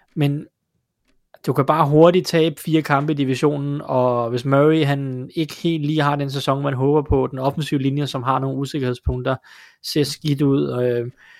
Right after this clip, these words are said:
du mangler virkelig måske en Hopkins i receivergruppen. Marquise Brown, han slår ikke igennem, når du betaler første rundevalg for ham.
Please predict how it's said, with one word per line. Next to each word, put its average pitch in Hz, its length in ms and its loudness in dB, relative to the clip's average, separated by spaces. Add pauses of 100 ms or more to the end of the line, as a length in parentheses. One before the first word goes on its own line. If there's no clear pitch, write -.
(260)
du 156 60 4
mangler 143 440 4
virkelig 147 360 4
måske 143 340 -2
en 135 100 -4
Hopkins 135 540 -2
i 143 60 2
receivergruppen. 139 720 0
Marquise 135 460 -2
Brown, 139 380 2
han 139 120 0
slår - 160 -2
ikke 135 240 -4
igennem, 147 440 0
når 147 140 0
du 135 80 2
betaler 131 420 0
første 139 280 -2
rundevalg 127 440 -2
for 131 120 2
ham. 135 200 -2